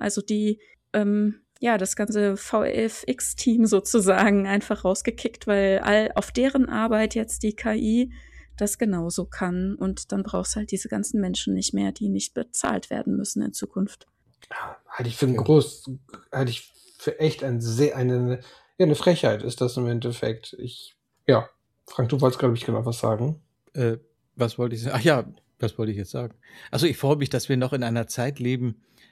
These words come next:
Speaker 3: wo sowas wie dieses Projekt hier noch möglich ist. Äh, wer weiß, ob das in ein paar Jahren noch so, überhaupt so möglich wäre und, und geschätzt werden würde. Und da möchte ich mich auch bei den Hörern bedanken,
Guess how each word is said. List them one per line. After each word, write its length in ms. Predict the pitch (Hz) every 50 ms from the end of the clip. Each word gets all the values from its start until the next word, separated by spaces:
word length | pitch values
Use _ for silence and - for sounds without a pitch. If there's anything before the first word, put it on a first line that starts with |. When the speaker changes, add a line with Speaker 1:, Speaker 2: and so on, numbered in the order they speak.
| _ _ _ _ -
Speaker 3:
wo 220 | 143 120 123 131
sowas 460 | 110 117 127 117 135 123 117 - -
wie 80 | 120 113
dieses 280 | 113 120 120 131 - -
Projekt 380 | - - 127 113 117 120 -
hier 120 | - 127 123
noch 180 | 123 113 90
möglich 480 | 120 120 120 135 143 143 139 117 - -
ist. 340 | 120 110 101 - - - -
Äh, 360 | - 120 117 107 101 98 98 - _ - - - - - - _ _
wer 160 | - 117 101
weiß, 220 | 110 120 120 - 135
ob 100 | 120 -
das 240 | - 113 - - -
in 340 | 135 120 113 110 104 92 - -
ein 120 | 131 110
paar 160 | - 117 113
Jahren 340 | 113 107 104 120 131 127 120
noch 100 | 113 101
so, 500 | - - 127 120 120 117 117 113 104 110 - _ _ _ _ _ _
überhaupt 360 | - 135 127 107 127 143 -
so 120 | - 131
möglich 460 | 113 107 110 113 113 - 120 101 98 104
wäre 340 | 110 110 113 110 110 110
und, 220 | 110 110 107 95 -
und 220 | 135 120 110 113 110
geschätzt 400 | 104 - - 127 - - - -
werden 320 | 113 110 110 107 110 104
würde. 320 | 107 110 107 104 104 101
Und 200 | - - 107 104
da 100 | 104 104
möchte 220 | 107 110 107 - 113
ich 40 | 98
mich 120 | 101 107
auch 80 | 104 101
bei 120 | - 117
den 160 | 110 110 107 107
Hörern 340 | 110 117 147 160 147 117 107
bedanken, 520 | 104 117 104 113 113 123 117 123 117 98